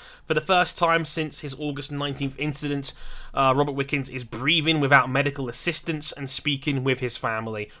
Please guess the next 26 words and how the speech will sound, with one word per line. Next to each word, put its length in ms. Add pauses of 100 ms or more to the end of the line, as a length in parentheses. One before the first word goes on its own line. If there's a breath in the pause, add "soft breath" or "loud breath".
(100)
Robert's 320
family 480
and 160
the 80
entire 500
S 200
P 200
M 140
organization 800
are 160
very 320
pleased 400
to 60
share 240
this 160
information 640 (260 loud breath)
and 160
wish 240
everyone 480
a 100
safe 420
event 320
tonight 520
in 140
Saint 320
Louis. 420